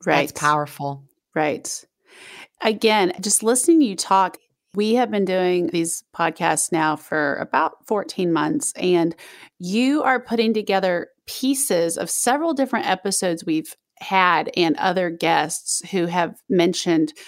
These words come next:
Speaker 1: just similar things in different ways. But hearing you talk, I can think of one guest who said something about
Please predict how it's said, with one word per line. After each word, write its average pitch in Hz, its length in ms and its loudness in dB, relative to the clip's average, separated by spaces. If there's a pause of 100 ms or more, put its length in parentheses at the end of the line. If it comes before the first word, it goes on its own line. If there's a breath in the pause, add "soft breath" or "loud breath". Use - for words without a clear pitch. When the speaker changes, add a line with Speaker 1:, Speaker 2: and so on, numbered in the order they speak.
(180 loud breath)
Speaker 1:
just - 380 -2
similar 233 760 0 (140)
things 196 540 0
in 175 140 0
different 175 440 -2
ways. 170 640 0 (360 loud breath)
But 190 140 2
hearing 311 480 4
you 226 320 0
talk, 214 640 0
I 180 140 2
can 190 160 -2
think 220 240 -2
of 233 220 -2
one 180 160 2
guest 196 420 0
who 196 60 -4
said 185 340 -2 (120)
something 175 520 0
about 160 320 2